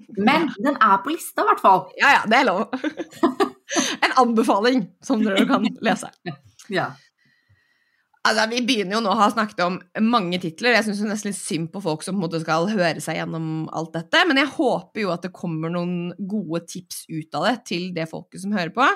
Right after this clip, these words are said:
Speaker 2: Jeg tror hvis jeg skal nevne en siste bok fra meg, eh, og den har jeg snakket såpass mye om at jeg har nesten bare lyst til å gjøre oppmerksom på at den er på Mammut, eh, så er det Brorskapet av Anne Bitz.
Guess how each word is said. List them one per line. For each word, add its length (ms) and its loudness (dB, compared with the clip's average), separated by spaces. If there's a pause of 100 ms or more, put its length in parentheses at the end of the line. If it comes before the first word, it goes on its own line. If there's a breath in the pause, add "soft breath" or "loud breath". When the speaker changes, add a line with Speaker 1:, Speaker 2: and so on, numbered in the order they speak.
(520 loud breath)
Speaker 2:
Jeg 160 -6
tror 120 0
hvis 180 0
jeg 180 2
skal 160 -4
nevne 240 -2
en 160 0
siste 600 -12
bok 240 -8
fra 120 -4
meg, 300 2 (180)
eh, 480 -2
og 80 -4
den 160 0
har 300 0
jeg 100 -2
snakket 280 -8
såpass 280 -6
mye 160 -2
om 80 0
at 120 0
jeg 120 0
har 80 0
nesten 200 -2
bare 120 -2
lyst 80 -10
til 120 0
å 20 2
gjøre 100 -2
oppmerksom 600 -8
på 100 -2
at 80 -4
den 100 -10
er 320 -8
på 240 -2
Mammut, 540 -2 (540 loud breath)
eh, 280 2
så 160 0
er 160 4
det 200 -2
Brorskapet 1000 -6
av 320 2
Anne 240 -4
Bitz. 460 -10